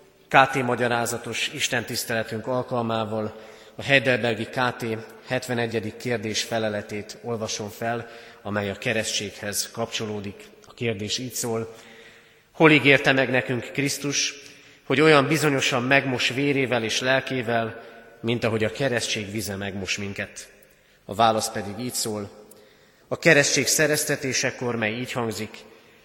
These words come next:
„Elmenvén azért tegyetek tanítványokká minden népeket,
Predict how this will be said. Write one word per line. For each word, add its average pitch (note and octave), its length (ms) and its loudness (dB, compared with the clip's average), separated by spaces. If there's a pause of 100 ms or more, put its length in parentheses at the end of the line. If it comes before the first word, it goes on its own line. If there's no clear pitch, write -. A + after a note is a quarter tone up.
(120)
„Elmenvén C#3+ 540 6
azért C#3 420 0
tegyetek B2+ 440 2
tanítványokká A#2 800 -2
minden B2 360 -2
népeket, G#2+ 640 -8